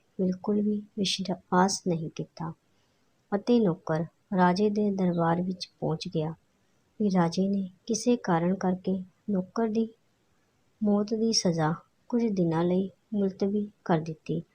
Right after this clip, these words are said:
ਅਤੇ ਉਸ ਨੂੰ ਜੇਲ੍ਹ ਵਿੱਚ ਪਾ ਦਿੱਤਾ। ਆਪਣੇ ਪਤੀ ਨੂੰ ਬੇਕਸੂਰ ਸਾਬਿਤ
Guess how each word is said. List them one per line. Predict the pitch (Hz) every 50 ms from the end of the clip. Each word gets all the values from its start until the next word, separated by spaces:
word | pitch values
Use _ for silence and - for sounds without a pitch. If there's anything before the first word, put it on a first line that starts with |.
| _ _ _ _ _ _ _ _ _ -
ਅਤੇ | 185 185 - 196 202
ਉਸ | 196 196 -
ਨੂੰ | 202 202 196 185 - _ _ _ _ _ _ _ _
ਜੇਲ੍ਹ | - 196 202 196 196 196 202 202
ਵਿੱਚ | 208 202 208 - 240 233 226 - _ _ _ -
ਪਾ | 175 156 156
ਦਿੱਤਾ। | 160 160 160 _ - 156 156 156 151 - _ _ _ _ - - -
ਆਪਣੇ | 190 180 - - 185 185 196
ਪਤੀ | - - 165 - - 170 165
ਨੂੰ | 170 170 170 170 - _ _ _ _ _ _ _ _ _ _ _
ਬੇਕਸੂਰ | - 214 226 240 240 - 247 - - 233 226 220
ਸਾਬਿਤ | - - 208 190 185 190 196 190 -